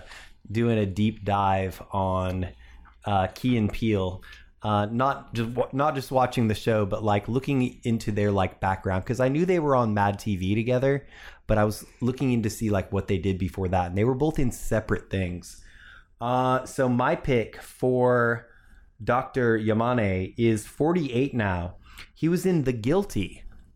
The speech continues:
the twenty eighteen Danish version of The Guilty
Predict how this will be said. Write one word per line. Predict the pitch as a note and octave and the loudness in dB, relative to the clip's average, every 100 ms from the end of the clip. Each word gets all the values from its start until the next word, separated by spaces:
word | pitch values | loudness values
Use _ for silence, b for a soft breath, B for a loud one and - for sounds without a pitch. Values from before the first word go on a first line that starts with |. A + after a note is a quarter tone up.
| - | -6
the | - | -4
twenty | - - C#3+ C3+ C3+ | 0 0 2 2 2
eighteen | B2 - - C#3 C3+ A#2 E2 | 0 -2 0 2 2 2 0
Danish | - A2+ C#3+ C#3 G2+ - | 0 2 2 0 -2 -4
version | G2+ F#2+ F#2+ G2 F#2 | 0 0 0 -4 -4
of | G2+ G2+ G2+ | -2 -2 -2
The | |
Guilty | F#2+ G2+ F#2+ F2+ F#2 F2 F#2 | -2 0 0 0 -2 0 -2